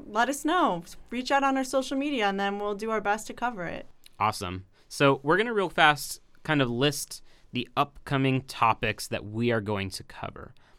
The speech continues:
Speaker 2: So we're gonna be covering on our next episode, educating ourselves and others. A really great place, I think,
Speaker 1: Mm-hmm.
Speaker 2: to start in
Speaker 1: For sure.
Speaker 2: diversity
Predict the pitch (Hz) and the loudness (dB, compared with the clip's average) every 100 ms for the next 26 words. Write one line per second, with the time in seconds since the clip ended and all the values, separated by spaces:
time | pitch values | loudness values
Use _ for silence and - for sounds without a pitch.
0 | _ - 127 120 120 131 147 156 135 139 | _ -4 4 4 4 2 2 2 4 4
1 | 127 135 120 107 101 110 139 - 107 - | 4 2 2 0 0 -2 -2 -6 -6 -6
2 | 110 113 107 113 - _ - 135 165 170 | -4 0 0 -2 -10 _ -2 0 0 2
3 | 151 139 117 - 120 113 110 107 - 98 | 2 2 0 0 2 2 2 -4 -6 -4
4 | 95 78 - 113 117 131 131 117 117 - | -4 -6 -8 -2 2 2 2 0 -2 -2
5 | 110 107 95 104 254 214 107 - 135 165 | -4 -4 -2 -4 -4 -6 -6 -2 4 4
6 | - 117 101 95 101 - 104 98 101 | 4 -2 -2 -2 -2 -2 0 0 -2